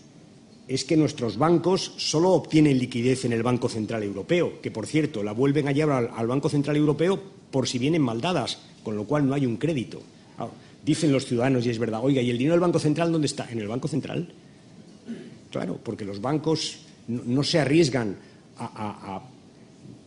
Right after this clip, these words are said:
la liquidez que tienen, darla en forma de créditos por si vienen mal dadas. Esa es la situación. Por tanto, cuando hablamos de la prima de riesgo, del spread, pues no, no estamos hablando solo de lo que le cuesta al Estado, estamos hablando de lo que le cuesta a la economía española,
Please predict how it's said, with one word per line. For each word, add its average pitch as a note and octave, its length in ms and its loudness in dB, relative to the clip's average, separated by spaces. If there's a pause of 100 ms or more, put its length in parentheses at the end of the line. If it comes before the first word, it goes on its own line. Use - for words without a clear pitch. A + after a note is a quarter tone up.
(800)
la B2 200 2
liquidez B2+ 440 2
que D#3 100 4
tienen, F#3 480 2 (200)
darla B2+ 420 -2
en A#2 100 -4
forma B2+ 260 -2
de C3 120 -2
créditos C3+ 460 -2
por A2 160 -6
si G#2+ 120 -6
vienen C3 240 -2
mal F#2 200 -6
dadas. B2 380 -6
Esa C#3+ 220 -6
es C3 60 -8
la A#2+ 80 -6
situación. A2+ 480 -4
Por - 140 -6
tanto, D3 280 0
cuando A2+ 220 -2
hablamos D#3+ 320 0
de D#3+ 80 4
la C3 160 -2
prima C#3+ 240 2
de A2+ 100 -2
riesgo, A#2+ 360 0
del G#2+ 140 -2
spread, D3+ 360 2 (800)
pues G#2+ 220 -6
no, A2 200 -6
no B2 220 0
estamos D#3+ 340 0
hablando D3 300 4
solo C3+ 300 2
de B2 80 4
lo B2 100 4
que A#2+ 80 -4
le A2 100 -2
cuesta C#3 300 0
al G#2+ 60 -4
Estado, C#3 420 -2
estamos C3+ 320 -4
hablando E3 320 0
de D3+ 60 4
lo B2+ 100 4
que A#2 80 -4
le G#2+ 120 0
cuesta D#3+ 280 0
a - 180 -2
la C3 100 2
economía C3 540 4
española, E2+ 540 -10